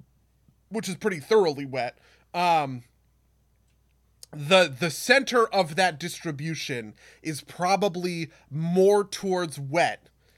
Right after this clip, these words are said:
than the center of the distribution of damp things,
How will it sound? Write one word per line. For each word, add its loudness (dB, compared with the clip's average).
than -2
the -4
center 4
of -2
the -4
distribution -4
of -4
damp -2
things, -14